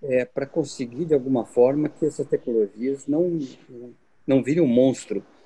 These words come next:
é, dominando a sociedade, né? É, o, a outra questão sobre a representação política e uso de tecnologias, tem um problema, Bernardo, que eu queria te ouvir aqui, que é no se-, as novas tecnologias tornaram muito fácil,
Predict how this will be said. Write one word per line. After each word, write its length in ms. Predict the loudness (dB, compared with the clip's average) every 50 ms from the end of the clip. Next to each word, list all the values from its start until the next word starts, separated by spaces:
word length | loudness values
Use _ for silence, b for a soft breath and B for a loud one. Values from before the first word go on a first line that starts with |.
| _ _ -2
é, 200 | 0 2 2 2
dominando 540 | 2 2 0 2 2 2 2 0 0 0 0
a 40 |
sociedade, 680 | 0 -2 -6 -2 0 0 0 0 -2 -4 -4 -6 -10 -10 -10
né? 160 | -8 -8 -8 -10 b b b b b b b b _ -8
É, 500 | -2 2 4 6 6 6 6 4 2 0 -4 b b b b b b b b b b b _ _ _ _ -20 -20 -20 _ -20 -20 -20 -12 _
o, 220 | -4 -2 0 4
a 60 | 4 4
outra 320 | 4 4 0 -2 -4 -4
questão 600 | -2 -2 -4 -4 -4 0 0 2 2 2 0 -4
sobre 300 | -4 -4 -6 -4 -4 -6
a 60 | -6
representação 720 | -6 -8 -6 -6 -8 -8 -8 -6 -6 -6 -4 -4 -4 -6 -6
política 640 | -6 -10 -10 -8 -6 -6 -6 -8 -8 -6 -4 -2 0
e 80 | 2
uso 200 | 2 2 0 -2
de 40 | 0
tecnologias, 960 | 2 2 2 2 0 -4 -2 -2 -2 -2 -4 -6 -8 -8 -8 -8 -10 -14 -18 _ _ b b b b b b b b _ _ _ -12 -6
tem 80 | -6
um 60 | -6 0
problema, 280 | 2 2 2 4 2
Bernardo, 440 | 2 0 0 0 0 -2 -4 -6 -8
que 80 | -10 -12
eu 40 |
queria 180 | -10 -8 -8 -8
te 120 | -6 -4
ouvir 300 | -4 -4 -4 -4 -4 -4
aqui, 240 | -4 -4 -8 -12 -6
que 80 | -4 -4
é 20 |
no 100 | -4 -4
se-, 240 | -6 -10 -10 -10 -10 -14 -20 _ _ _ B B B B B -12
as 140 | -2 2 4
novas 160 | 4 6 4
tecnologias 480 | 4 4 6 6 6 6 4 2 4
tornaram 420 | 4 2 2 2 0 -2 -4 -4 -2
muito 300 | -2 -2 -4 -6 -8 -14
fácil, 580 | -20 -8 -6 -6 -6 -6 -8 -14 -20 -20 -20